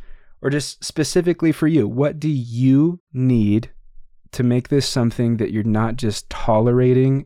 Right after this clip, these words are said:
or running yourself into the ground with anymore, right? Uh, take care of yourself. Make sure you're not too overwhelmed, and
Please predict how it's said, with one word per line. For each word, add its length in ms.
or 400
running 380
yourself 420
into 140
the 100
ground 300
with 220
anymore, 440
right? 320
Uh, 280
take 200
care 200
of 80
yourself. 580
Make 140
sure 180
you're 140
not 240
too 220
overwhelmed, 760
and 280